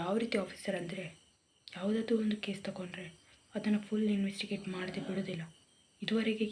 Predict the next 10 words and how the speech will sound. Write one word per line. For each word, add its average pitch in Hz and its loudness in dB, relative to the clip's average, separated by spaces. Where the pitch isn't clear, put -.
ಯಾವ 196 -2
ಕೇಸ್ 214 2
ಕೂಡ 233 4
ಪೆಂಡಿಂಗಲ್ಲಿ 208 4
ಇದ್ದೇ 226 4
ಇಲ್ಲ. 185 -2
ಸ್ವಲ್ಪ 185 0
ಜಾಗೃತಿಯಿಂದ 180 -4
ಇರು. - -10
I 196 -2